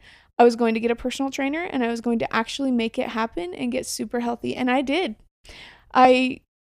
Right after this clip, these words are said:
I, but, but what originally made me do that was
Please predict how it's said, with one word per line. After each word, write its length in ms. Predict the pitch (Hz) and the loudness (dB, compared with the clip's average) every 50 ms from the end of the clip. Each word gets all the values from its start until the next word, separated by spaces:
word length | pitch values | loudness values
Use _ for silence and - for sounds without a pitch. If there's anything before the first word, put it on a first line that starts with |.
| _ _ _ _ _ - | _ _ _ _ _ 0
I, 760 | 247 240 247 247 240 247 247 247 240 247 240 240 240 240 247 | 2 4 4 6 4 4 4 2 0 0 -2 -4 -6 -10 -12
but, 360 | 247 247 277 262 - - - _ _ - - - | -2 4 6 6 6 4 -2 _ _ -20 -8 0
but 220 | 233 262 254 233 | 4 4 6 8
what 280 | 277 277 - - - _ - | 6 6 4 4 -6 _ 0
originally 840 | 254 247 262 277 254 262 285 277 269 254 247 233 233 233 233 247 - - - - - - - - - - | 2 4 4 2 2 0 0 0 2 2 2 4 4 4 2 2 0 -2 -10 -12 -12 -14 -18 -14 -6 -2
made 180 | 240 240 247 240 | 0 2 2 2
me 120 | 233 226 | 2 0
do 180 | 214 269 311 359 | 0 2 0 2
that 300 | 349 294 277 - - - | 4 4 4 2 2 2
was 400 | 247 233 233 233 247 - - | 2 4 4 2 2 -2 -8